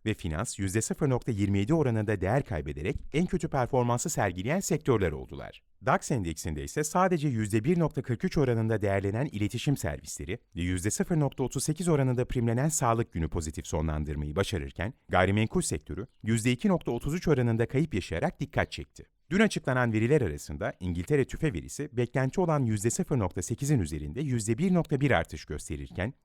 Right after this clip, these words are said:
Çin ticaret dengesi beklentilerin oldukça üzerinde kırk yedi nokta otuz sekiz milyar dolar fazla verdi. Amerika tüfe verisi ise beklenti olan yüzde bir nokta birin üzerinde yüzde bir nokta dört oranında artarken, haftalık mortgage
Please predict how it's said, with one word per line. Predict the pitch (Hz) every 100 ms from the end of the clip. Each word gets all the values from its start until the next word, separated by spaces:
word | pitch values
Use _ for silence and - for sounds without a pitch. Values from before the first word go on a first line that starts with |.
| -
Çin | - 180
ticaret | 135 113 113 156 156
dengesi | 73 76 - 160
beklentilerin | 104 - 104 98 110 117 123
oldukça | 85 85 147 -
üzerinde | 78 76 73 76 120 -
kırk | - 139
yedi | 151 202
nokta | 190 -
otuz | 127 147 135
sekiz | 143 208 160
milyar | 127 113 101
dolar | 117 190
fazla | - 143 107 92
verdi. | 76 69 - - -
Amerika | 120 160 214 196
tüfe | 151 208 175
verisi | 92 - 78
ise | 73 - 127
beklenti | 104 - 110 107
olan | 180 151 127
yüzde | 101 98 98
bir | 101 160
nokta | 123 - 80
birin | 113 135
üzerinde | 76 76 71 76
yüzde | 143 101 87 98
bir | 139 175
nokta | 151 131
dört | 110 127 -
oranında | 78 76 73 76
artarken, | 78 - 76 90 113 - -
haftalık | 120 - 160 -
mortgage | 131 160 123